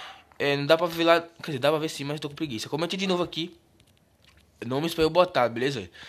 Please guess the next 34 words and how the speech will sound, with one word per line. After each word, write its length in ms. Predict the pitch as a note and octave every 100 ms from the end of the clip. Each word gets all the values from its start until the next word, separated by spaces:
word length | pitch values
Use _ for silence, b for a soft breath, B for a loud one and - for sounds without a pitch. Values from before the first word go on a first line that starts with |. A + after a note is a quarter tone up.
| B B B
Só 200 | - C#3+
tem, 300 | C#3 E3 E3+
só 140 | - D3
tá 80 | D#3+
faltando 420 | D#3+ C#3+ F3 D#3+ - _ -
um, 180 | D3+ F3+
dois 260 | C#3+ D#3+
pra 120 | - D3+
botar 320 | D3+ D3 D3+
os 200 | F#3 C#3
nomes, 280 | C3 B2+ -
cara. 160 | A2+
Então, 280 | G2+ C#3 F3+ B B B B
fica 360 | - G3+ G#3
aí 60 | F3+
a 20 |
escolha 240 | F#3 F#3+ F3+
de 80 |
vocês, 440 | F#3 F#3+ F#3 C#3+ F3
beleza? 300 | E3 D#3 E3+
Que 140 | E3+
teve 240 | D3 D#3 D#3
bastante 360 | C#3 C#3 D#3
concorrência. 520 | E3 D#3+ D3+ C#3+ D3 -
Acho 140 | -
que 60 | D3
uma 120 | D3
vez 180 | C3+ C#3
teve, 280 | D3 C#3+ - B B B B B
acho 120 | C3 F#3
que 160 | G3+ -
alguém 240 | F3 F3
comentou 360 | - A3 G3 F#3+
sim. 280 | - E3